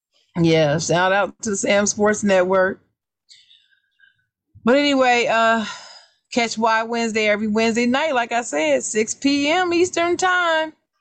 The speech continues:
But watch it, watch your language and watch being too controversial. You know, we, we try, we don't talk a lot about race and politics and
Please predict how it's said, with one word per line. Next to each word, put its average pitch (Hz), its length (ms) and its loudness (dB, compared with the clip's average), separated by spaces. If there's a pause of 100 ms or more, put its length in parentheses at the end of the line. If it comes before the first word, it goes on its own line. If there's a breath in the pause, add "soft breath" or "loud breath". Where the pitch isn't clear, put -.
(760)
But 220 320 2
watch 254 420 0
it, 208 180 -4
watch 294 380 -4
your 214 120 -2
language 175 680 0
and 202 160 0
watch 311 300 -2
being 277 320 -2
too 262 220 -6
controversial. 196 840 -2 (520)
You 330 100 0
know, 302 240 2
we, 247 400 -2
we 285 160 0
try, 311 320 -4
we 330 120 -2
don't 320 240 -2
talk 277 220 0
a 226 60 -6
lot 208 240 0
about 196 480 -2 (380)
race 208 280 0
and 196 160 -2
politics 196 800 -2
and 143 240 -6